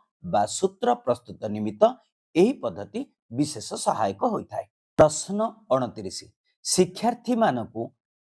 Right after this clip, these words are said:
ପାଇ ସମ୍ବନ୍ଧରେ ପଢ଼ାଇବା ପାଇଁ କେଉଁ ପଦ୍ଧତିଟି ପ୍ରଯୁଜ୍ୟ ଅଟେ? ଏ, ସଂଶ୍ଳେଷଣ, ବି, ବିଶ୍ଳେଷଣ,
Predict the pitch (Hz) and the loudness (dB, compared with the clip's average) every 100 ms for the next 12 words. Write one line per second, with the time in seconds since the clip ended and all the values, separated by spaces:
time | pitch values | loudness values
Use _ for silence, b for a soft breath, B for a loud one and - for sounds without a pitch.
0 | _ - 120 127 214 - 175 170 180 185 | _ 2 4 4 2 -2 -6 -2 -2 -2
1 | 170 165 190 196 - 110 110 147 156 175 | 0 0 0 -2 -4 -8 -2 -2 0 -4
2 | 156 101 _ _ _ - 175 247 - 110 | -6 -8 _ _ _ 4 4 4 0 -2
3 | 127 131 107 - 220 _ _ _ 160 143 | -2 -10 -10 -8 -8 _ _ _ 2 2
4 | 127 101 196 - - - _ _ _ _ | 0 -6 -6 -6 -12 -20 _ _ _ _
5 | - 151 160 123 - 101 92 120 123 165 | 0 4 4 2 -6 -12 -12 -10 -8 -4
6 | 185 240 - _ _ _ 101 175 214 120 | -2 -4 -8 _ _ _ 0 4 4 4
7 | 82 98 - 131 143 185 | 0 -8 0 0 2 4